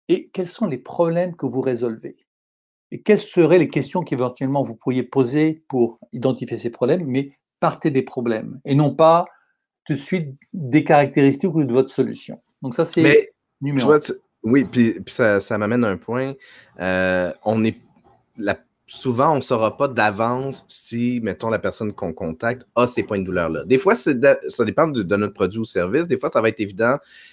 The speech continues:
Speaker 2: si on fait un peu de recherche sur LinkedIn, le site web de, de la personne. On va voir si elle dispose de, j'ai, j'ai, j'ai pas d'exemple en tête, mais on pourrait voir si elle a ce, ce point de douleur-là, ce problème-là. Ben, parfois, on, on le voit pas.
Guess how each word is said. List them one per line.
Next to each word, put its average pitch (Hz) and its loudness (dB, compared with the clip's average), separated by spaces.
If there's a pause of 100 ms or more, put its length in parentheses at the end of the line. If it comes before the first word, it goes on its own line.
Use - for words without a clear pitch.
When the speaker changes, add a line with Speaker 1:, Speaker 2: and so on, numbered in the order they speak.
Speaker 2:
si 113 -2
on 92 0
fait 117 -4
un 101 0
peu 110 -6
de 98 -6
recherche 101 -4
sur 95 -6
LinkedIn, 92 -4
le 92 -4
site - -12
web 92 -2
de, 87 -2
de 80 -12
la 87 -4
personne. 90 -8
On 87 -8
va 80 -6
voir 80 -4
si - -10
elle 76 -4
dispose 80 -6
de, 69 -8 (880)
j'ai, 82 0
j'ai, 92 0
j'ai 87 -6
pas - 2
d'exemple 104 2
en 90 2
tête, 135 2
mais 117 6
on 104 0
pourrait 107 -2 (220)
voir 98 0
si - -8
elle 82 -2
a 90 -2
ce, 85 -6
ce 82 -10
point 85 -6
de 82 -4
douleur-là, 85 -4
ce - -8
problème-là. 87 -6
Ben, 127 -2
parfois, 160 0
on, 117 -2
on - 2
le 98 0
voit 95 -4
pas. - -14